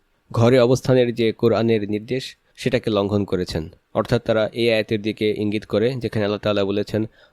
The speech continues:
"ওয়াকারনা ফি বুয়ুতিকুন্না ওয়ালা তাবাররাজনা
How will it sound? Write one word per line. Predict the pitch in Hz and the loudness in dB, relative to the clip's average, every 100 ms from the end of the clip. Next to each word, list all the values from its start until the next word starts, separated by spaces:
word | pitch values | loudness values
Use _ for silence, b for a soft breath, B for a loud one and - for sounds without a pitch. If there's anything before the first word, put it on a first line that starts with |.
| - | -4
"ওয়াকারনা | 104 113 113 113 | -2 0 0 0
ফি | 107 104 | -2 -2
বুয়ুতিকুন্না | 104 107 101 104 117 107 107 113 _ _ _ _ _ | 0 0 -2 -2 0 0 -2 -6 _ _ _ _ _
ওয়ালা | 104 110 107 | 2 2 2
তাবাররাজনা | 110 107 104 107 117 117 117 120 | 2 2 2 0 -2 0 0 -2